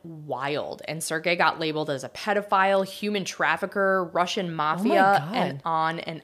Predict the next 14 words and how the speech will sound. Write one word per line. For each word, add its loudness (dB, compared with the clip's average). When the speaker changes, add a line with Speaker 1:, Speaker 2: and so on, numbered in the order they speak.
Speaker 1:
on. -6
Someone 0
actually 2
lit 2
his -2
car 2
on 4
fire 2
outside 0
of 2
his -2
apartment -2
and 0
wrote 0